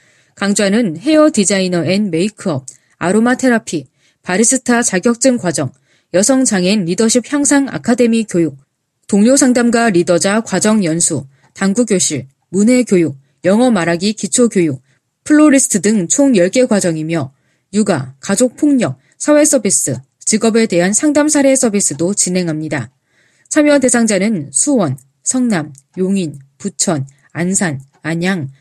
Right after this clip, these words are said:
화성, 평택, 시흥, 광명, 김포, 군포, 광주, 이천, 오산, 안성, 의왕, 하남, 여주, 과천,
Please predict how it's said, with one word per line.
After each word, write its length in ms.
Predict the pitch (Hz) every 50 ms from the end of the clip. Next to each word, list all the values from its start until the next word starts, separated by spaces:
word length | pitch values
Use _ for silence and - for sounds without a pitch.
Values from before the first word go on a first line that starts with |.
| _ _ _
화성, 400 | - 277 277 - 240 170 139 - _ _ _ _ _ -
평택, 500 | - 285 277 269 262 - 233 165 135 - _ _ _ _ _
시흥, 480 | - - - 294 254 262 233 170 143 139 - _ _ _
광명, 500 | - - 165 175 190 202 202 175 143 135 - _ _ _ -
김포, 560 | - - 208 214 208 - - 220 165 131 - _ _ _ _ -
군포, 500 | - 185 180 165 - - 196 165 - - _ _ _ _ _
광주, 500 | - - 180 190 208 208 - 185 147 131 - _ _ _ -
이천, 440 | 190 202 - - - 196 156 135 127 _ _ _ _ _ -
오산, 420 | 165 190 196 - 208 165 139 131 - _ _ _ _ -
안성, 480 | 143 165 185 190 - 202 170 143 131 - _ _ _ - -
의왕, 540 | 185 190 180 175 185 202 185 151 135 - -
하남, 420 | - - - 269 247 185 139 135 - - _ _ _ _ _ -
여주, 400 | 165 180 175 - 185 160 147 143 _ _ _ _ -
과천, 520 | - 190 180 180 - - 190 156 135